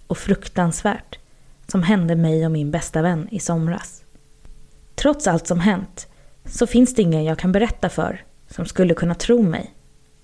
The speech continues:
Mitt sista försök är att skriva till er för att höra om någon mer har varit med om något liknande.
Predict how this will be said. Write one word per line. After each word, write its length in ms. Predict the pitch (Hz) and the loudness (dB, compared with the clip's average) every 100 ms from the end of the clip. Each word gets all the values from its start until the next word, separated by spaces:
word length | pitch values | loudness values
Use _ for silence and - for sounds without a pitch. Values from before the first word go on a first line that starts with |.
| - _ _ _ - _ _ - - - - - - | -20 _ _ _ -20 _ _ -20 -20 -20 -20 -20 -8
Mitt 180 | - 185 | -4 -2
sista 400 | - 226 - 226 | 2 0 2 -2
försök 600 | 214 - 233 - - - - _ - | 0 2 2 0 -6 -16 -20 _ -2
är 160 | 165 | 0
att 120 | 160 | 0
skriva 420 | - - 190 175 190 | 0 4 4 4 2
till 280 | - 202 | 0 -2
er 160 | 185 - - - - - | -2 -4 -10 -20 -20 -10
för 140 | - | 0
att 120 | 185 | 0
höra 440 | 165 196 180 190 - | 2 4 4 4 0
om 220 | - 190 202 | 0 4 6
någon 280 | 240 202 | 6 6
mer 380 | 208 226 175 - | 6 6 2 -4
har 140 | - 175 | -4 2
varit 240 | 170 170 | 4 4
med 240 | 202 202 165 | 4 4 4
om 80 | |
något 100 | 165 | 2
liknande. 520 | 170 175 - 196 160 | 0 0 0 0 0